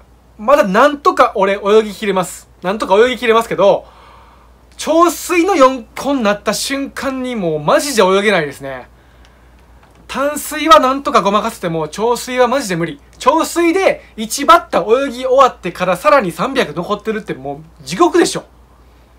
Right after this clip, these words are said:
各種目を潮水で百泳がなあかんって結構きついんですよ。長い！全部が。というわけで、四コンが第二位です。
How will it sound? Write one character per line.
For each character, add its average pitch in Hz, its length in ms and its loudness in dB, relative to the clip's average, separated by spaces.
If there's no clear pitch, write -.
各 320 300 -4
種 254 180 -8
目 233 180 -4
を 220 400 4
潮 247 240 4
水 262 300 -4
で 254 120 -4
百 214 340 -2
泳 202 100 2
が 220 100 2
な 185 100 -2
あ 156 40 -6
か 151 140 -6
ん 147 40 -12
っ - 20 -20
て 139 100 -16
結 277 180 -10
構 143 220 -8
き - 120 -20
つ - 220 -14
い 262 80 -6
ん 185 80 -4
で 156 80 -6
す 147 160 -10
よ。 131 220 -6
長 277 320 4
い！ - 140 -8
全 185 260 -6
部 160 100 -6
が。 185 240 0
と 208 120 -2
い 208 80 0
う - 20 0
わ 208 80 0
け 165 80 -10
で、 170 180 -2
四 180 200 -4
コ 180 120 -6
ン 165 40 -4
が 160 80 -6
第 170 200 0
二 151 100 -8
位 - 20 -12
で 131 100 -16
す。 - 280 -20